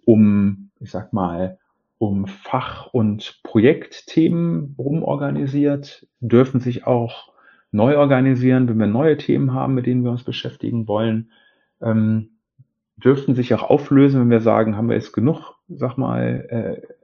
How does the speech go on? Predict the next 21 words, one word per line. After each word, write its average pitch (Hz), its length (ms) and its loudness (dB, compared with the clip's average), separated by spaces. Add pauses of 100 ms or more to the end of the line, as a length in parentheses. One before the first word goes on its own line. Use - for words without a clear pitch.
(100)
erforscht - 540 -6
und 113 100 -6
erarbeitet. 123 640 -2
Das 117 140 -10
ist 117 80 -6
aber 110 220 2
tatsächlich 113 420 -4
noch 104 100 -4
nicht 117 220 -2
passiert. - 580 -4
Bisher 104 480 -2
sind 110 140 -6
eigentlich 107 180 -6
nur 104 120 -2
neue 104 240 -4
dazugekommen. 107 760 -10 (760)
Ähm, 120 480 2 (1300)
und, 120 500 2
ähm, 117 380 2
diese 117 240 0
Netzwerkorganisation, 131 1600 -2